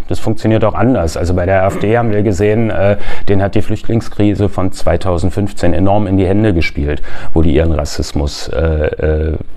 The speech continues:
gesellschaftsfähig machen konnten. Ähm, aber du, man, man hat immer das große Kapital. Bei der A F D und den heutigen Nazis ist es, äh, dass man gegen das U-S-Kapital wettert, äh, und, äh, wenig,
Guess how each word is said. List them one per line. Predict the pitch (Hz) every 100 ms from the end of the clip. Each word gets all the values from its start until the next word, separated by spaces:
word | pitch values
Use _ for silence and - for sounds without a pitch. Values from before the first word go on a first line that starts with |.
| - - -
gesellschaftsfähig | 87 82 - 80 - - 69 71 -
machen | 71 - 76
konnten. | 69 71 - - - - - - - - -
Ähm, | 87 85 87 87 - - - - - - - - - 104
aber | 120 117
du, | 113 -
man, | 110 113
man | 120 110
hat | 117
immer | 135
das | 123 113
große | - 127 120
Kapital. | - 107 131 143 190 156
Bei | 120
der | 107 104
A | 101
F | 110
D | 107
und | 107
den | 104 92
heutigen | 107 123 117
Nazis | 107 104 110 - 107 101
ist | 101
es, | 107 98 -
äh, | - 101 98
dass | 98 -
man | 92 92
gegen | 90 90
das | 85
U-S-Kapital | 85 90 - 143 143 135 127 123 127
wettert, | 120 117 120 117 - - 104
äh, | 101 101 98
und, | - 98 95 92 - -
äh, | 92 90 95 95 90
wenig, | 123 135 123 - -